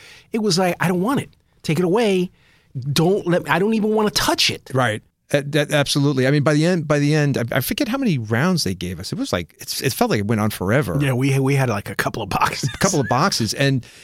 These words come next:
Speaker 2: y-, you know, by the end of it, I was, like, sweaty palmed
Speaker 1: Yeah.
Speaker 2: and,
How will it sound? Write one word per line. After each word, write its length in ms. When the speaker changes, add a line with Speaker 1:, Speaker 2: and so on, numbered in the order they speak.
Speaker 2:
y-, 160
you 120
know, 80
by 100
the 140
end 80
of 80
it, 100
I 120
was, 260
like, 120
sweaty 420
palmed 720
Speaker 1:
Yeah. 140
Speaker 2:
and, 320